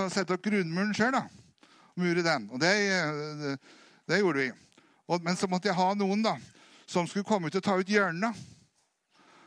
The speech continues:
Så det ble rett. Hjørnesteinen var viktig. For det var den. Hva var vi gjorde da? Jo, da s-, så snora vi opp etter hjørnene, og så hadde jeg bare da, vet du, og s-, og så følge den snora, og så sette på blokkene.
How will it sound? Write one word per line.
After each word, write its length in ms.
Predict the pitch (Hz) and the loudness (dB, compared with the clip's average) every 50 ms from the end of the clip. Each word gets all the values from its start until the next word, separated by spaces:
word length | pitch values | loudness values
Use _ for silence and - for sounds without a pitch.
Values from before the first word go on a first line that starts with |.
| - - - | -20 -14 -4
Så 100 | - 180 | 0 2
det 140 | 180 180 180 | 2 4 4
ble 140 | 202 208 202 | 2 2 2
rett. 320 | 220 220 - _ - - - - - - - - _ _ _ - - - - _ - | 0 -4 -4 _ -14 -12 -12 -12 -12 -14 -18 -20 _ _ _ -20 -20 -20 -20 _ -10
Hjørnesteinen 1300 | 160 160 190 226 233 226 208 190 165 151 139 131 135 143 - - - 180 170 165 170 185 196 214 214 | -4 0 4 4 4 4 4 2 2 2 0 0 -2 -2 -4 -2 0 2 2 2 2 0 0 0 0
var 160 | 208 208 214 226 | 0 0 0 0
viktig. 460 | 240 202 - - - - 254 254 240 196 - - - _ _ _ _ _ - - - - - _ - | -2 -4 -6 -10 -10 -6 -4 -4 -4 -6 -10 -20 -20 _ _ _ _ _ -20 -20 -20 -20 -20 _ 2
For 80 | 180 180 | 4 6
det 80 | 185 | 6
var 160 | 196 220 220 208 | 6 4 4 4
den. 240 | 208 220 233 220 | 4 4 4 4
Hva 140 | 208 202 214 208 | 4 4 4 6
var 160 | 196 190 190 | 4 4 4
vi 140 | 208 226 226 | 4 2 2
gjorde 220 | 208 208 220 202 226 | 2 2 2 4 4
da? 80 | 233 247 233 | 4 4 2
Jo, 80 | 233 214 | 0 0
da 140 | 226 220 202 | 0 0 0
s-, 80 | - - - - - - - - 190 | -2 -10 -16 -20 -20 -20 -16 -12 -4
så 160 | - 226 226 - | 0 0 0 0
snora 540 | 151 - 240 247 233 196 175 165 170 190 214 | 0 -2 0 2 4 4 4 4 4 2 2
vi 80 | 214 | 2
opp 160 | 214 220 - 226 | 2 2 0 0
etter 220 | 214 196 233 233 | 0 2 2 2
hjørnene, 400 | 220 208 190 196 214 247 262 220 - - - - - | 2 2 0 2 0 0 0 0 -4 -8 -20 -18 -6
og 160 | - 202 185 | -2 0 2
så 80 | 208 208 | 2 2
hadde 160 | 208 233 214 | 2 4 4
jeg 160 | 202 214 208 | 4 4 4
bare 200 | 214 202 196 220 | 2 2 2 2
da, 120 | 220 214 208 202 | 2 2 2 2
vet 100 | 190 180 | 0 0
du, 80 | 202 190 | -2 -4
og 60 | - | -4
s-, 100 | - - | -4 -6
og 80 | 185 | -2
så 160 | 160 214 202 - | -2 -2 -2 2
følge 240 | 254 220 190 202 | 0 2 2 2
den 160 | 196 196 202 190 | 2 2 0 0
snora, 360 | - 208 202 196 196 240 262 269 277 - _ - - - _ _ _ _ _ - | 0 2 2 4 4 4 2 2 -2 -6 _ -20 -20 -20 _ _ _ _ _ -4
og 120 | 202 170 | -4 -2
så 80 | 202 190 | -2 0
sette 280 | - 240 202 - - - | 2 2 0 0 -2 -2
på 120 | - 190 | 0 2
blokkene. 400 | 190 190 175 - 160 143 147 135 | 2 2 0 0 0 -2 -2 -2